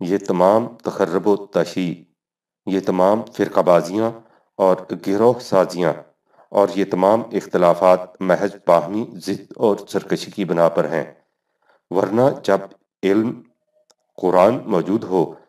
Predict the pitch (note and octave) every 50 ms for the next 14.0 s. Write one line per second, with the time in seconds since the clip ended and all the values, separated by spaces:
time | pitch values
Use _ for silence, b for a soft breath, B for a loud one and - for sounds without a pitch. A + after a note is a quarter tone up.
0 | B B B _ - G#2 - - A#2 B2+ B2+ B2+ - G#2 - - - - G#2 F#2
1 | F2+ A2 A2+ - - - G#2 - - - F2+ E2+ E2 D#2+ D#2+ E2+ F2 F#2+ G2 -
2 | - - - E2+ D#2 - G2+ F#2 D#2 E2 D2 - D2 - _ _ _ _ _ _
3 | _ _ _ _ _ _ _ - F#2 G2 - C3+ C3 B2 G#2 A#2 C3 - C3 -
4 | - - F#3 - - A2+ A2+ - B2+ A#2+ A#2+ A#2+ A#2+ F#2+ D#2+ F2+ E2+ F2+ D#2+ -
5 | - G#2+ F#2+ E2 F2 D#2+ D2 D#2+ B B B B B B B - F#2+ F2+ F#2+ -
6 | - F#3 - - - - A2 G2+ A2 A#2 A2 - F#2+ E2+ - - G#2 - G2+ -
7 | C#3+ D3+ D3+ D3+ - F#2+ F2 - E2+ E2+ E2 E2 E2+ - A2 G#2+ A#2 A2+ A#2 -
8 | G#2 E2+ - - - - _ _ _ _ - - - G2 - G3+ E2+ - G2+ F#2
9 | E2+ F#2 B2 A#2+ B2 A#2+ A2 - _ _ _ _ _ _ _ _ - F#2 F2+ D#2+
10 | - D#2 - _ _ _ _ _ _ _ - F2 G2 F2 E2 - C3 B2+ C3 C3+
11 | B2 - G2 F#2+ F#2+ F#2+ F#2 G#2+ - - - G2+ - - F2 D#2 E2 F2+ F#2+ F2+
12 | - F#2+ F2+ F#2 - - F2+ E2 - F#2 F2 F2+ F2 F2+ E2+ E2 F2+ F2 - G2
13 | - - E2 F2 E2 F2 A2 A#2+ A#2+ - - - - - - G#2 G#2 G2+ - E2